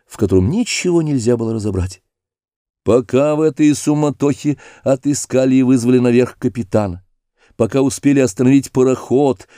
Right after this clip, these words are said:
и спустить шлюпку, Николай Фермер вынырнул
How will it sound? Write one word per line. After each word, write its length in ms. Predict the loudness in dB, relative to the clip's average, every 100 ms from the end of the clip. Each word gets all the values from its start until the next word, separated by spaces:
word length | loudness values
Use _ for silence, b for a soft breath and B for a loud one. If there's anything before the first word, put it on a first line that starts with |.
| b
и 100 | -4
спустить 480 | -2 -2 -2 0 -2
шлюпку, 760 | -2 -2 0 0 -2 -2 -4 b b b
Николай 580 | -2 0 2 2 2 2
Фермер 440 | 0 0 0 0 0
вынырнул 680 | 2 2 2 -2 0 -2